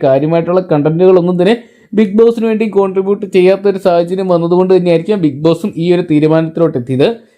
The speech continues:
എന്തൊക്കെയാണ് നല്ലൊരു ഡിസിഷനാണ്. കാരണം അത്രയും ബെസ്റ്റ് പ്ലെയർ ഒന്നും അല്ല പോയത്. അതുകൊണ്ട് തന്നെ ബിഗ് ബോസിന് യാതൊരുവിധ നഷ്ടവുമില്ല, പ്രേക്ഷകർക്കുമില്ല. എന്തൊക്കെയാണ് നമുക്ക് കാത്തിരുന്ന് തന്നെ കാണാം. എന്തൊക്കെയാണ് വരും എപ്പിസോഡിൽ ആരൊക്കെ ഇനി മികച്ച പ്രകടനങ്ങൾ കാഴ്ചവെക്കുന്നൊക്കെ അറിയാൻ വേണ്ടി.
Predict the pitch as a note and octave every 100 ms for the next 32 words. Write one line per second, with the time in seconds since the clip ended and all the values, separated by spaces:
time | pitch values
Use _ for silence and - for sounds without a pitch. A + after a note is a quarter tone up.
0 | _ D3+ F3 G#3 A#3 G#3 G#3 G#3+ A#3 G#3
1 | G#3 G#3 G#3+ G3+ F#3 F#3 E3 E3+ F3+ F3
2 | E3+ F#3 G3 - F3+ F3+ F3+ F3+ A3 F#3
3 | F3+ F#3 E3 E3+ E3 D3+ D#3 C3+ C#3 D#3+
4 | C#3 C3+ D3+ E3 E3+ F#3 C#3 D3+ D#3+ F3+
5 | E3+ D3+ E3+ E3 E3+ C#3+ - E3+ D#3 F#3+
6 | E3+ C#3 C3+ D#3 D#3 C3+ D3 A3 - _
7 | _ F3+ G#3+ A#3 A#3 A#3 A3+ A3 G#3+ G#3+
8 | G#3+ G#3+ G#3 F3+ G3 - E3 E3 F#3 F3
9 | F3+ F3+ F3+ F3+ F3+ F#3+ D3+ D3+ D#3+ E3
10 | F3+ F3 E3 D#3+ E3+ F3+ F3+ D#3+ D#3 F3
11 | F#3 E3+ D3+ D3 D#3+ D#3 D#3 D3 D3+ C#3
12 | C3+ B2+ D#3 A#3+